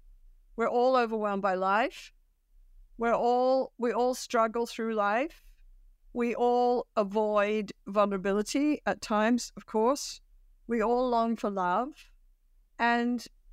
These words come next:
this is, um, the basic image of humanity that attachment science gives us. And it's gold. It's gold for psychotherapy. It's gold for relationships. It's gold for the fact that if we're going to grow as human beings,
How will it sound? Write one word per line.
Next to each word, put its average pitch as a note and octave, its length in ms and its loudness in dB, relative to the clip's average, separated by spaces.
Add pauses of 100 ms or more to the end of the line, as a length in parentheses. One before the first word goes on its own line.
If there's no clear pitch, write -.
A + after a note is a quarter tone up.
(560)
this A#3+ 380 2
is, B3 560 -2 (680)
um, A3+ 880 2
the A#3 100 2
basic A#3 600 0
image A3 300 0
of G#3+ 100 -4
humanity G#3+ 680 0
that F#3+ 160 -4
attachment G3+ 560 -4
science F#3 320 0
gives G#3 260 -2
us. F3+ 160 -4
And G3 100 0
it's D#3 140 -6
gold. G3+ 440 2
It's - 140 -6
gold A3 300 0
for A#3+ 80 -4
psychotherapy. G3+ 760 -2
It's - 120 -8
gold G#3+ 320 2
for G#3+ 120 -2
relationships. G3 920 -2 (800)
It's C4+ 180 -2
gold B3 460 2
for B3+ 100 -4
the G#3+ 100 -8
fact G#3+ 400 0
that G3+ 180 0
if G3+ 120 -6
we're A3 100 -2
going A#3 180 -2
to A3 100 -6
grow G3+ 480 0
as - 160 -8
human G3+ 300 -4
beings, G3+ 680 -4